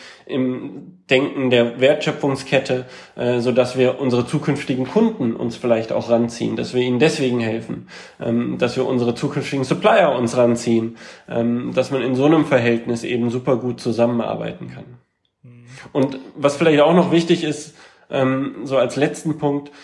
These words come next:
Speaker 1: die großen Unternehmen haben zusätzlich zu ihrem ganzen Geld, ihren Anlagen, haben die auch was, was den Startups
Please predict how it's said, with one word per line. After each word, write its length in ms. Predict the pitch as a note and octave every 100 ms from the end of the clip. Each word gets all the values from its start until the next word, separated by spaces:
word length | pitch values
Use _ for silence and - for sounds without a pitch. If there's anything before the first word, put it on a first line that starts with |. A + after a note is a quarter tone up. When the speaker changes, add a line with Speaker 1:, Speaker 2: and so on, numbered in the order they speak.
| - - _ _ _ _ _ _ _ _ _ _
Speaker 1:
die 200 | - D3
großen 340 | C#3+ G3 A3+
Unternehmen 640 | E3+ E3+ E3+ D3 E3 E3+ D3+
haben 360 | C#3+ C#3+ -
zusätzlich 520 | - F#3 G3 F#3 E3 -
zu 60 |
ihrem 140 | D3+ C#3
ganzen 300 | C#3+ C#3+ A#2+
Geld, 380 | C3 E3 F3
ihren 200 | C#3 C3
Anlagen, 480 | - D3+ D3+ C#3 C3+
haben 120 | C#3
die 140 | C3 B2+
auch 160 | C3
was, 200 | C3 C3
was 140 | C3+ C3
den 140 | C3
Startups 560 | A#2 C3 C3 C3 -